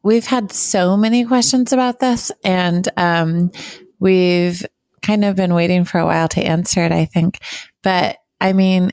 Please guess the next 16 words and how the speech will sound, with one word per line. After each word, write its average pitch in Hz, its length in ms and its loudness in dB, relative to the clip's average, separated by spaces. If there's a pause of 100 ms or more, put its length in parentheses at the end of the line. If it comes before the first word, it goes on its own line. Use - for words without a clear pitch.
(140)
it's, - 500 -2 (420)
it's - 540 -2
just - 400 -2
like, 185 440 -2 (720)
your 202 220 2
life 208 240 0
shouldn't 202 440 -2
be 170 340 2
one 165 240 0
or 165 100 0
the - 160 -2
other. - 320 -2
Like, 180 160 -2
your 196 140 0
life 196 200 0
shouldn't 196 320 -2